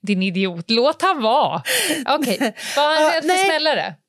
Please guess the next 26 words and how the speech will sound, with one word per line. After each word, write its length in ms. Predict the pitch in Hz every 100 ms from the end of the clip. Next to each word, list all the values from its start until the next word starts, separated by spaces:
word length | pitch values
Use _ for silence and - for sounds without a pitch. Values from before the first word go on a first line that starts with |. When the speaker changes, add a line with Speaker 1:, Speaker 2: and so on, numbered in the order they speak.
| _ _
Speaker 2:
Nej, 400 | 294 339 349 359
han 220 | 320 381 381
var 180 | 403
inte 240 | 311 208 175
det, 220 | 156 165
visade 320 | 208 208 202 175
det 40 |
sig. 300 | - 165 190
Men 160 | 262 285
jag 60 |
Speaker 1:
Nej. 80 | 294
Speaker 2:
har 80 | 311
ju 160 | 339 320
naturligtvis 680 | 311 - 254 220 226 226 247
läst 340 | 226 214 -
på. 360 | 220 170 131 - _ _ _ _ _ -
Eh, 200 | - 135
och, 380 | 311 330 330
och 200 | 392 415 -
förstått 400 | 359 226 208 254
att 100 | 339 466
även 100 | 330
katter 320 | 262 - 196
kan 500 | - 190 170 165 170
faktiskt... 520 | 180 165 160 156 - -
Jag 160 | 247